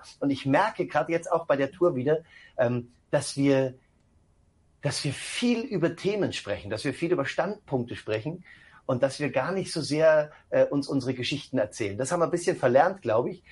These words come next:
Ähm, und ich glaube, je, je stürmischer die Zeiten sind, desto mehr haben wir ein Bedürfnis nach, nach Schwarz und Weiß, nach,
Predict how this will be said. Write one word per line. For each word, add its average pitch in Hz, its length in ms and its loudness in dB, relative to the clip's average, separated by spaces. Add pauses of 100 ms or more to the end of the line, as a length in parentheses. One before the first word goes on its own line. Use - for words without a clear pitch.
(260)
Ähm, 120 240 2
und 127 180 0
ich 117 140 -6
glaube, 139 240 4
je, 127 480 2
je 135 100 2
stürmischer 202 520 2
die 143 120 0
Zeiten 160 380 0
sind, 101 400 -6
desto 123 240 -2
mehr 139 420 2
haben 143 140 0
wir 139 80 0
ein 127 40 -4
Bedürfnis 147 540 -2
nach, 117 300 -2
nach 117 160 -4
Schwarz 127 340 0
und 117 140 -2
Weiß, 147 380 2
nach, 113 180 0